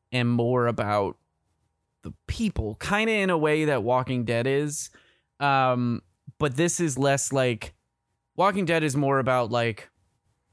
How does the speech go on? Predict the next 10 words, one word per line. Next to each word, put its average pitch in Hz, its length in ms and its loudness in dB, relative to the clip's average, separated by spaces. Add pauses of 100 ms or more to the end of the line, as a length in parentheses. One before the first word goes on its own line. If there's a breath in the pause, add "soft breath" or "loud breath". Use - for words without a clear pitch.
(300)
the 139 160 -2
ongoing 139 520 2
struggles 127 540 -2
of 117 100 -4
people 113 260 -4
surviving 107 480 -2
in 90 80 -6
a 67 80 -8
harsh - 360 -6
world. 60 380 -6